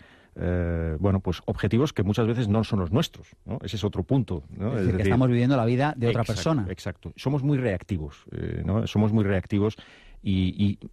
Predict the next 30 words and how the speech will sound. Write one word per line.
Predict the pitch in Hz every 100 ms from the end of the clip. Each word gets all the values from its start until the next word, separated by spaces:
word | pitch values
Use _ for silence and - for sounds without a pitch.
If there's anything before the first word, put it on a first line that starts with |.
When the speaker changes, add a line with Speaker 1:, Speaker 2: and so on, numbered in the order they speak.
| -
Speaker 1:
tenemos | 110 127
la | 147
sensación | 135 123 120 110 127
de | 127 110
que | 123 127 92
viene | 113 117
el | 117
tsunami | - 101 113 101
cada | 92 85
día, | 82 78 82
¿no? | 135 -
Y | 90
nos, | 92 -
y | 110
nos | 90
arrasa | 101 101 104 71 71
el | 82
tsunami, | 80 78 71 78
¿no? | 135 - -
Y | 107
eso | 127
es | -
por | 139
nuestra | 113 107 -
reactividad, | 92 87 - 90 131
no | 104 123
es | 135
por | 156
el | 120
tsunami, | - 113 120 78